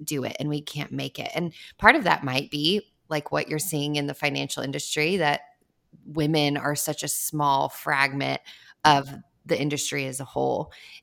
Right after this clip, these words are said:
And we feel like we can't necessarily level up, but your story and your experience shows that that is a lie and that there is opportunity, and that even though it is a really scary thing, and like you said, it's like putting yourself out completely naked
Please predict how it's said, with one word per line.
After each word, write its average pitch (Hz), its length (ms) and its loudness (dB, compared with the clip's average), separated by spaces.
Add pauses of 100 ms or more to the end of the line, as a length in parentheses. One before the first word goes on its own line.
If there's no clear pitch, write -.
And 143 420 2
we 151 140 -2
feel 139 240 -4
like 131 340 -4
we 147 260 -12
can't 143 500 -2 (180)
necessarily 143 720 -4 (140)
level 139 360 -2
up, 143 220 0
but - 120 -6
your 143 160 -6
story 180 720 0
and 151 100 0
your 156 100 0
experience 151 840 -2 (320)
shows 160 400 6
that 156 160 -2
that 147 220 -2 (220)
is 294 200 4
a 170 60 2
lie 156 600 -4
and 185 160 6
that 165 140 4
there 170 220 4
is 208 180 4
opportunity, 147 800 0
and 156 100 -2
that 156 180 -2
even 185 240 2
though 175 120 4
it 156 100 0
is 156 120 0
a 156 60 -2
really 151 220 -2
scary 147 300 -2
thing, 147 240 0
and 143 60 -2
like 143 180 -4
you 147 80 -2
said, 139 200 0
it's 135 160 -4
like - 180 -4
putting 139 220 -4
yourself 139 380 -6
out 143 300 -2
completely 151 420 -4
naked 139 440 0